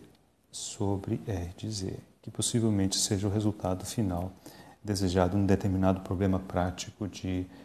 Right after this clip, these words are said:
controle de sistemas discretos. Muito bem. Quem já teve que desenvolver ou encontrar função de transferência em malha fechada para sistemas contínuos,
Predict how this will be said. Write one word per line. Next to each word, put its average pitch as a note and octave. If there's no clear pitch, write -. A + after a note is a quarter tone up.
controle F#2+
de F#2
sistemas -
discretos. -
Muito F3+
bem. E2+
Quem G#3+
já D3+
teve C#3
que -
desenvolver G2
ou A#2+
encontrar A2
função A#2
de C3
transferência G#2+
em G2+
malha G2+
fechada F2
para A#2
sistemas -
contínuos, F#2